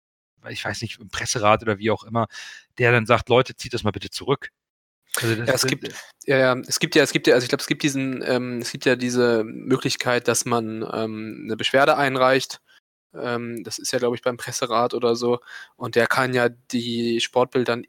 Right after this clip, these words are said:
Speaker 2: inoffiziell dazu verdonnern, dass sie eine Gegendarstellung, glaub ich, ab-, äh, abdruckt oder so. Ähm, das ist, basiert dann auf freiwilliger Basis, wird dann aber in der Regel auch immer gemacht, glaub ich. Äh, und dann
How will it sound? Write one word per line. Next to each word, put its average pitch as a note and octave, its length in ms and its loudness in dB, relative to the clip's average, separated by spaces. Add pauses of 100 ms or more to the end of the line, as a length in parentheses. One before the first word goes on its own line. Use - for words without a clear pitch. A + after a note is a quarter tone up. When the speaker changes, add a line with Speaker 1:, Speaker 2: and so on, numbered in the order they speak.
Speaker 2:
inoffiziell C3+ 640 2
dazu A#2+ 200 0
verdonnern, C3 520 2
dass C3 140 0
sie B2+ 100 0
eine A2 140 -2
Gegendarstellung, C#3+ 840 0
glaub C3+ 200 4
ich, C3+ 220 -4
ab-, - 220 -6 (100)
äh, B2+ 300 2 (460)
abdruckt - 440 0
oder C3+ 220 4
so. C#3 340 2 (440)
Ähm, A#2 580 -6 (220)
das A#2 200 -2
ist, - 220 -8
basiert A#2+ 400 0
dann B2+ 80 4
auf A2 80 0
freiwilliger C#3 500 0
Basis, B2 380 0
wird C3 120 0
dann B2+ 120 0
aber A2+ 160 0
in A#2 100 -4
der A#2 120 2
Regel A#2+ 220 -2
auch F2 100 -4
immer A#2 200 -8
gemacht, A2 360 -6
glaub E3+ 260 2
ich. - 160 -6 (500)
Äh, A#2+ 220 2
und A#2 260 -2
dann C#3 320 2